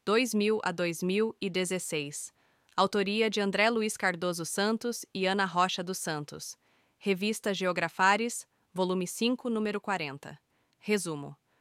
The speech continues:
O presente artigo tem por objetivo discutir as mudanças ocorridas nos parâmetros de aplicação do Instrumento das Operações Urbanas Consorciadas, ou ucis,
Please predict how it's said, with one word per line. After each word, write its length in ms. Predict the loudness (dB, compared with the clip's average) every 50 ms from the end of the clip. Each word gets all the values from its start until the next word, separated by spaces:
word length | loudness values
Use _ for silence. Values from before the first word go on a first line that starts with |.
| _ _ _ _ _ _
O 100 | -4 0
presente 520 | 2 2 2 2 2 2 2 2 0 0
artigo 520 | -2 -2 -4 -6 -4 -4 -4 -2 -4 -6
tem 240 | -6 -2 -2 -2 -2
por 160 | -2 -2 -4
objetivo 760 | -4 -4 -4 -4 -4 -6 -6 -6 -6 -4 -4 -4 -2 -4 -6
discutir 640 | -6 -4 -4 -4 -4 -4 -6 -6 -4 -4 -2 -2 -2
as 140 | 0 0
mudanças 560 | 0 -2 0 0 0 0 0 -2 -2 -4 -4 -4
ocorridas 600 | -4 -4 -6 -6 -4 -4 -4 -2 -2 -4 -4 -2
nos 200 | -2 -4 -4 -4
parâmetros 680 | -2 -2 0 0 0 0 0 -2 -2 -2 -4 -4 -2
de 80 | -2 -4
aplicação 720 | -4 -4 -6 -6 -6 -6 -6 -6 -6 -4 -2 -2 -2 -2
do 100 | -2 -2
Instrumento 640 | -4 -4 -4 -4 -6 -4 -2 -2 -2 -2 -4 -4
das 160 | -4 -2 -2
Operações 640 | -2 -4 -4 -4 -4 -4 -4 -6 -6 -6 -4 -4 -4
Urbanas 520 | -6 -4 -2 -2 -2 0 -2 -2 -4 -6
Consorciadas, 960 | -6 -4 -4 -4 -4 -4 -6 -6 -6 -6 -6 -4 -4 -4 -4 -4 -8 -12 -12 -14 -18 -20 -20 _ _ _ _ _
ou 300 | 0 0 2 0 0 -2
ucis, 680 | -4 -6 -8 -6 -6 -4 -2 -2 -4 -4 -4 -8 -10